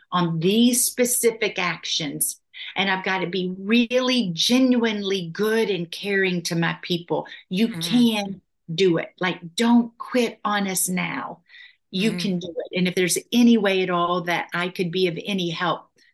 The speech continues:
Speaker 1: certainly reach out.
Speaker 2: Mm-hmm. So you mentioned, um, your email a few times. If you can mention your website again, and then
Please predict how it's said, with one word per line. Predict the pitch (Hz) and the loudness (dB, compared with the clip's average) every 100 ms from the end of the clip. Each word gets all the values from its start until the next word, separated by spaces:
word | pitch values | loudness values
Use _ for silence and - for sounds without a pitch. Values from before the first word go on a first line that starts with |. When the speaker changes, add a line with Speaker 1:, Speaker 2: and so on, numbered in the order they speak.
| - | -4
Speaker 1:
certainly | - 196 180 165 | -2 0 0 -2
reach | 156 156 - | -4 -6 -6
out. | 135 - - _ _ _ _ _ 190 | -6 -8 -12 _ _ _ _ _ -12
Speaker 2:
Mm-hmm. | 175 170 165 160 - - - | -10 -10 -12 -14 -16 -18 -12
So | - | -2
you | 226 220 | 0 2
mentioned, | 233 247 247 233 226 | 2 2 4 4 2
um, | 220 185 185 | 2 2 2
your | 185 196 | -2 -8
email | - 254 240 233 | -6 0 4 4
a | |
few | 233 233 | 2 -4
times. | - 233 220 | 0 2 2
If | 220 | -2
you | 208 | -6
can | 247 240 | -8 -4
mention | 220 220 214 | -4 -4 -4
your | 185 | -6
website | 170 208 233 247 226 | -2 0 2 4 2
again, | 220 214 214 | 2 0 0
and | 165 190 | -4 -4
then | 190 190 | -6 -6